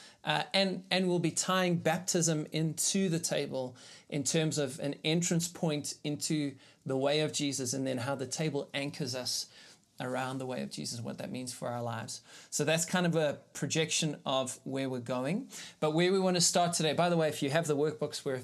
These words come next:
fully into that now. We're already on start where you are. Um,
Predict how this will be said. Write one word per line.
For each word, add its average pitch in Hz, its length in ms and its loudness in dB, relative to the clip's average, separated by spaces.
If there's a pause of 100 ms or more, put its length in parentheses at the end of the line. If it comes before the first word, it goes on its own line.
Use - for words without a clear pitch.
fully 147 360 0
into 143 260 0
that 135 180 -2
now. 135 220 -4
We're 131 200 -2
already 131 300 0
on 127 180 -4
start 131 420 0
where 131 140 -4
you 120 220 -4
are. 120 280 -4 (520)
Um, 143 340 2